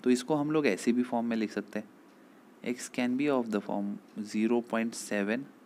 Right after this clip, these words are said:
बार। जितने नंबर्स रिपीटिंग होते हैं, उतने नंबर्स के ऊपर हम लोग बार लगा सकते हैं। ओके, अब देखिए, इसका मतलब क्या है कि इसका मतलब है कि सिर्फ एक ही नंबर जो है वो रिपीट हो रहा है।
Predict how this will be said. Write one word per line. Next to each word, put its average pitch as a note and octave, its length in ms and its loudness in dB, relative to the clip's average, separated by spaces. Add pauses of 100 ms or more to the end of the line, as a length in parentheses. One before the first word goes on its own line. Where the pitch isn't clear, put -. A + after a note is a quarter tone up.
(560)
बार। F2+ 340 2 (680)
जितने A#2+ 360 2
नंबर्स A#2+ 460 -2 (120)
रिपीटिंग A2+ 760 2
होते D3 300 2
हैं, F#2 100 -2 (380)
उतने A#2 420 2
नंबर्स G#2+ 420 2
के A2 120 -2
ऊपर G#2+ 200 -2
हम G#2+ 180 -2
लोग G#2 200 -2
बार F2 280 -2
लगा D#2 240 -4
सकते - 360 -18
हैं। - 80 -16 (160)
ओके, C3 240 -2 (640)
अब A#2 140 2
देखिए, A2+ 280 2 (100)
इसका C3 260 0
मतलब G#2 340 0
क्या F#2 100 -4
है F#2+ 60 -6
कि - 220 -8
इसका C#3+ 300 -2
मतलब A#2 360 2
है A#2 160 2
कि C3 160 -2
सिर्फ C#3+ 380 0 (120)
एक B2 220 6
ही C#3+ 140 0
नंबर A#2+ 400 4 (160)
जो G2+ 100 2
है G#2 160 4
वो A2 160 2
रिपीट F#2+ 440 -2
हो E2 100 2
रहा - 160 -6
है। - 60 -18